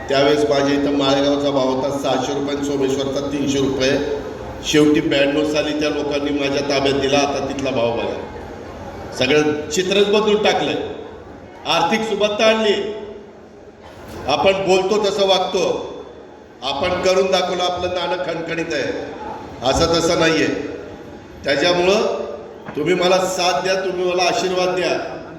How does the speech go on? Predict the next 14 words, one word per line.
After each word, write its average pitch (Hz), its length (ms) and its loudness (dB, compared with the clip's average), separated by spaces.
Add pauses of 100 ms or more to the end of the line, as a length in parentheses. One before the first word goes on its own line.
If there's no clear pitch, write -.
(300)
मी 151 60 -4
तीस 165 340 0
पस्तीस 180 360 2
वर्ष 185 240 2
महाराष्ट्राचं 165 800 2
समाजकारण, 165 500 -2
राजकारण 160 460 0
केलंय. 151 340 0 (1300)
त्या 160 100 4
ठिकाणी 180 360 2
दिवस 185 240 2
बदलत 190 460 0
असतात. 185 360 0 (840)
सासूचे 175 880 2